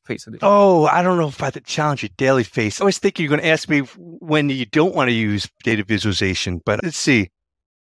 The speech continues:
Speaker 2: So a challenge, I mean, there's the, the biggest challenge with visual analytics is really the same challenge I think we have in statistics in general. And that's just with data wrangling, data munging, getting the data in the right format so you can consume it in a way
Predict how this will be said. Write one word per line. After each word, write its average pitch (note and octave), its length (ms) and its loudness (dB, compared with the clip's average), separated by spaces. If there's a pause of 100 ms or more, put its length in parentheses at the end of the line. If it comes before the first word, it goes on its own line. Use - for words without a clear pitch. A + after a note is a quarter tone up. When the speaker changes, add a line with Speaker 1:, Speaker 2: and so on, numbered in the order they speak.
(120)
Speaker 2:
So C#3+ 420 2
a C3+ 100 -4
challenge, F#3 600 0
I E3+ 140 2
mean, E3+ 200 -2
there's F3+ 320 0
the, - 260 -12 (440)
the F3+ 100 -2
biggest C4+ 320 0
challenge G#3 640 2
with D#3 260 0
visual F#3 380 0
analytics F3 460 0
is D3 180 -6
really G#3+ 320 0 (360)
the C#3+ 60 -4
same F#3+ 320 0
challenge F3 540 0
I C#3 100 4
think - 220 -6
we D3+ 100 -2
have C#3 240 0
in C3 80 -2
statistics - 520 -8
in G#2+ 100 -4
general. G#2 500 -4 (380)
And C3+ 200 -2
that's E3 200 0
just - 160 -4
with C3+ 180 -2
data C3+ 240 2
wrangling, G2+ 720 -2 (500)
data C3 220 2
munging, A2 560 -2 (240)
getting C3+ 180 0
the C3+ 60 0
data B2+ 300 0
in A2+ 40 0
the A2 60 0
right B2 160 -2
format A2+ 400 -2
so A#2+ 160 0
you A#2+ 140 -4
can - 160 -16
consume C3 400 -2
it A#2+ 80 -2
in A#2 80 -2
a A2 40 -2
way G#2 380 0